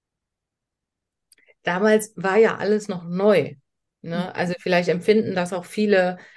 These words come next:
Speaker 1: als die härteste Prep, weil es, ähm, weil sie es so das erste Mal gemacht haben oder auch vielleicht, weil der Körper es noch nicht so kennt, so gefordert zu werden oder so in die Mangel genommen zu werden vielleicht.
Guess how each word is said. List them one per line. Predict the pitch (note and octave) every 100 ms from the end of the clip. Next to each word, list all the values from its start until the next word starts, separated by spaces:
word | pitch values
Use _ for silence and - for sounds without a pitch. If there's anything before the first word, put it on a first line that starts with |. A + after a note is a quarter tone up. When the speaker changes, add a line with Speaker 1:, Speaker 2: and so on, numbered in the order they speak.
| -
Speaker 1:
als | - F3 -
die | F#3
härteste | E3+ F3 F#3+ F3+
Prep, | - F3+ F3+
weil | F3 E3+
es, | E3+ F3 -
ähm, | - F3 E3 E3 E3 - _ -
weil | F3+
sie | F3
es | F3+
so | F3+
das | F3 E3+
erste | - F3 F#3+
Mal | F3+ F3
gemacht | G#3 G3 C#3+ -
haben | D3 D3+ D#3
oder | D3+
auch | D#3
vielleicht, | - F3 F3 E3+
weil | E3
der | E3
Körper | E3+ F#3 F#3 G#3+
es | G3+
noch | F#3
nicht | F#3+ G3+
so | G3
kennt, | F#3 G3 F#3 G3+
so | G3
gefordert | F3 F3 F#3 G#3+ A3
zu | - G#3+
werden | G#3+ G#3+ A3 A3+ A3+ - - - -
oder | - F3 F3
so | F3
in | F3+
die | F3
Mangel | B2 F#3+ A3+ G#3+
genommen | G#3 G#3 A3 A3
zu | G3
werden | G3 G3+ A3
vielleicht. | G#3+ G3+ G#3+ A3